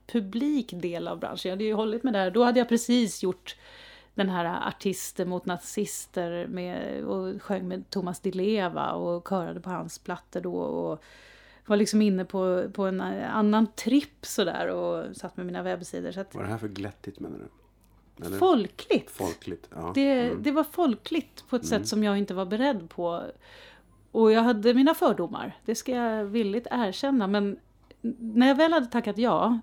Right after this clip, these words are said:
Speaker 1: eh, så drog det ju igång en helt otrolig, liksom, cirkus. Det var ju min första turné, började i Royal Albert Hall tillsammans med,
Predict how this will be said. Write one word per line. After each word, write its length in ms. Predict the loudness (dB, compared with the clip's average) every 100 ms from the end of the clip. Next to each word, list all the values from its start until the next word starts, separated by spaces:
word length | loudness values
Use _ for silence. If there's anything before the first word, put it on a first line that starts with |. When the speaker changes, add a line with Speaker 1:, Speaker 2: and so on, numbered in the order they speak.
| _
Speaker 1:
eh, 380 | -4 2 4 2
så 280 | -2 -2 0
drog 300 | 2 0 2
det 60 |
ju 60 | 0
igång 260 | 0 0 -4
en 120 | -4
helt 440 | -4 -6 -10 -16
otrolig, 1200 | -8 -8 -6 -4 2 6 4 4 -6 -10 -12 -14 -14
liksom, 460 | -12 -10 -8 -8 -10
cirkus. 640 | -8 -8 -8 -10 -12 -10
Det 100 | -6
var 120 | -2 0
ju 300 | 0 0 -4 -12 -6 4
min 180 | 4
första 380 | 4 2 2 -2
turné, 340 | 0 0 0 2
började 640 | 8 8 6 4 4 4
i 100 | 0
Royal 360 | 0 0 0 -2
Albert 300 | -4 -6 -2
Hall 420 | -2 -2 -6 -10 -16 -20 -20 -12 -6
tillsammans 560 | -2 -2 -4 -8 -8
med, 480 | -6 -4 -6 -8